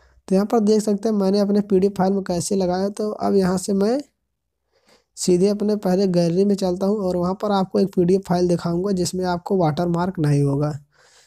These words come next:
तो यहाँ पर हम गैलरी पे ओपन करते हैं, सॉरी, यहाँ पर सीधे हम फाइल मैनेजर पे ओपन करते हैं।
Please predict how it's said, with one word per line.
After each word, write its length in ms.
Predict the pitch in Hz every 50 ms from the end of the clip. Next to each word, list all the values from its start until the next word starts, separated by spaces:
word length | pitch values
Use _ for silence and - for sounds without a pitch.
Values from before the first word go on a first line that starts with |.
| _ _ -
तो 60 | - 180
यहाँ 120 | 180 190
पर 160 | 208 220 214
हम 140 | 214 214 196
गैलरी 320 | 180 170 170 170 170 196 202
पे 120 | 202 208 185
ओपन 280 | 175 165 170 190 196 196
करते 300 | - 196 196 190 - 196
हैं, 260 | 190 208 240 254 254 - _ _ _ _ _ _ _ _ _ _ _ _ _ _ _ _ - _ _ _ _ _ _ _ _ _ _ _ _ _ -
सॉरी, 320 | - - - 180 185 208 226
यहाँ 200 | 233 208 202 208
पर 140 | 208 220 202
सीधे 240 | 202 - 190 196 214
हम 120 | 220 214
फाइल 300 | 208 - - 170 190 196
मैनेजर 340 | 185 175 165 160 156 156 160 156
पे 160 | - 170 160
ओपन 240 | 156 160 165 160 160
करते 280 | 160 170 156 160 - 160
हैं। 180 | 151 170 214